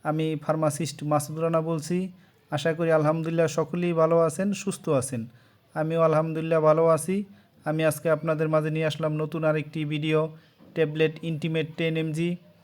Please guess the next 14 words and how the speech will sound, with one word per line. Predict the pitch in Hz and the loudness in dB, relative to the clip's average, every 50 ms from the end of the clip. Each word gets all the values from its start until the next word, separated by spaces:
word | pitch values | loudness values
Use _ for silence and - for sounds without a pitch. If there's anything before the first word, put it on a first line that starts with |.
| _ _ _ _ _ - - _ | _ _ _ _ _ -20 -16 _
এর | - 147 147 147 143 | -4 -2 -2 -2 -2
জেনেরিক | 151 160 165 165 156 160 160 156 160 165 | -2 -2 -2 -2 -2 -4 -4 -6 -4 -4
নেম | 160 160 151 | -4 -2 0
হলো | 143 165 160 170 165 | 0 2 2 0 2
টাডালাফিন। | 165 165 156 160 160 160 156 151 156 - 170 190 208 190 - - - - _ _ _ _ _ _ _ _ _ _ _ _ _ - | 4 4 4 4 6 6 4 4 4 2 0 0 0 -2 -6 -10 -20 -20 _ _ _ _ _ _ _ _ _ _ _ _ _ -6
এটা | 156 156 147 175 170 165 170 165 151 151 | -6 0 4 6 8 8 8 8 6 6
বাংলাদেশের | 160 160 165 170 175 170 165 170 160 - 170 165 | 4 4 6 4 2 2 2 0 0 0 -2 -2
বড় | 160 151 160 160 165 170 165 | 0 2 4 6 6 6 4
ফার্মাসিউটিক্যাল | 165 - 160 156 160 160 160 160 151 156 170 160 151 170 160 156 170 160 160 160 156 160 - 160 151 | 4 2 2 2 4 2 2 0 0 -2 -6 -6 -6 -6 -4 -2 0 -2 0 -2 -6 -8 -10 -10 -10
স্কয়ার | - - - 170 160 156 156 | -10 -4 0 0 0 0 0
ফার্মার | - - 151 151 156 156 156 | 2 2 2 4 4 2 0
তৈরি। | 151 - 165 160 160 170 170 175 170 - - _ _ _ _ _ _ _ _ _ _ _ _ _ _ _ _ | 0 -2 -4 -2 -2 -2 -4 -6 -8 -12 -18 _ _ _ _ _ _ _ _ _ _ _ _ _ _ _ _
ট্যাবলেট | 160 160 156 160 170 170 165 165 165 | 2 2 2 2 2 0 0 0 -2
ইন্টিমেট | 165 165 165 156 180 170 175 175 165 165 - - - | -2 -2 -2 0 0 0 2 2 0 0 -4 -12 -20